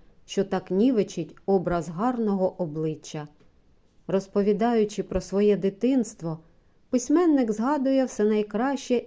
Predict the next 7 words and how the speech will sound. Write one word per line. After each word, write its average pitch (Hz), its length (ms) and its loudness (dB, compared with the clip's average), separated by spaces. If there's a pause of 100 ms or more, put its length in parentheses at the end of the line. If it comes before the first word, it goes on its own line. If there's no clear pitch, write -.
і 285 120 -2
найцікавіше, 254 1000 -2 (360)
що 220 180 0
відбувалося 185 840 0
в 160 60 -4
його 175 260 0
житті. 170 500 -6